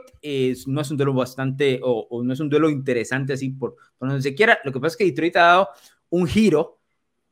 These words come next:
en la poca calidad que tenía el año anterior a lo que puede mostrar este año. Entonces va a ser un equipo interesante ver. Por supuesto, el debut de A J Brown con, con Filadelfia.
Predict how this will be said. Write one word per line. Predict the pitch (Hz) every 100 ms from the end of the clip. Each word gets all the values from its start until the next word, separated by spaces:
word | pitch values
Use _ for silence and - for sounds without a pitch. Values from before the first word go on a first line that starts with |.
| _ _
en | 135 135 139 139 139
la | 147 139 143 135
poca | 160 214
calidad | 214 196 185
que | 196
tenía | 190 185 185
el |
año | 190 190
anterior | 185 208 254 - -
a | 127
lo | 131
que | 123
puede | 131
mostrar | 143 135 147
este | 151 175
año. | 202
Entonces | 165 143 151
va | 143
a |
ser | 143
un | 151
equipo | 139 139 147
interesante | 147 143 151 143
ver. | 190 -
Por | 120
supuesto, | 113 117 131
el |
debut | 120 127
de | 123
A | 120
J | 123 117
Brown | 120 127
con, | 131 131 131
con | 131
Filadelfia. | 156 175 165 160 208